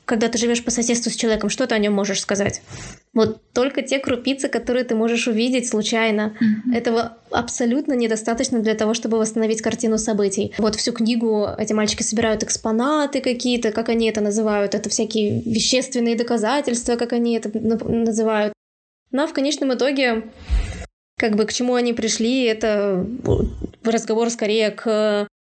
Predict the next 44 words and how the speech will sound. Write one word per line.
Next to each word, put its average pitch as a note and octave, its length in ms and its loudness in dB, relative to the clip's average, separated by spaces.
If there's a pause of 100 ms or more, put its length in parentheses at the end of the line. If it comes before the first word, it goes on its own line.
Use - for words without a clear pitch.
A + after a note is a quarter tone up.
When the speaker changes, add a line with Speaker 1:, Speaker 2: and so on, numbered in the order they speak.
(320)
Speaker 1:
книге A3+ 360 0
про G#3+ 260 0
"Жутко A3 240 -2
громко, A3 300 0
запредельно A3+ 440 0
близко". G#3 340 -2 (640)
Speaker 2:
Мгм. A#3 480 2 (460)
Speaker 1:
Мне B3 280 0
что C#4 300 -2 (120)
понравилось A#3+ 580 2
здесь, G#3+ 320 0
что, G#3+ 500 0
несмотря A#3 380 0
на A#3 100 2
то, A#3+ 100 0
что A#3 160 -2
это G#3+ 180 -2
трагедия A3 520 0
как G#3 180 0
будто A3+ 240 0
бы G#3 140 0
одной A3 260 0
семьи, A3+ 580 0 (720)
и G#3+ 240 2
как G#3 160 -2
будто A3+ 200 -2
бы G#3+ 80 2
это G#3 120 2
какая-то G#3+ 320 0
личная A3 380 0
травма G#3 360 0
этих G3+ 200 -4
родителей, G#3+ 840 0
сестёр - 400 0
Лисбон, G3+ 540 0 (120)
в-, - 180 -8
через A#3+ 240 0
всю C4+ 160 0
книгу C#4+ 300 0
сквозит B3 420 -2
мысль B3+ 340 0
о A3 60 2
том, B3 200 0
что A3 580 -2